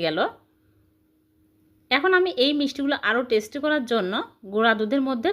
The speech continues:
কোট করে নিচ্ছি, তাহলে আরও বেশি টেস্টি হবে, খেতেও অনেক মজার হবে। আপনারা বাড়িতে এইভাবে বানিয়ে দেখবেন। আমার এই প্রসেস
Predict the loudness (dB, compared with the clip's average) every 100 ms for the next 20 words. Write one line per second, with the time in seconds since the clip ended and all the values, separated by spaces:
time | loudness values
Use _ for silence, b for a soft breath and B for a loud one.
0 | -2 -4 -2 -6 -6 -10 -10 -8 -8 -12
1 | _ _ _ _ _ _ _ _ _ _
2 | _ _ _ _ _ _ _ _ _ _
3 | _ _ _ _ _ 0 2 2 2 0
4 | -2 -4 -4 -6 -4 -2 -2 -2 -2 -2
5 | -2 -4 -4 -4 -4 -4 -4 -4 -4 -6
6 | _ _ _ _ _ -6 0 2 4 2
7 | 2 -2 0 0 2 0 2 2 0 -2
8 | -4 -6 -4 -6 -4 -2 0 0 -2 -2
9 | -6 -6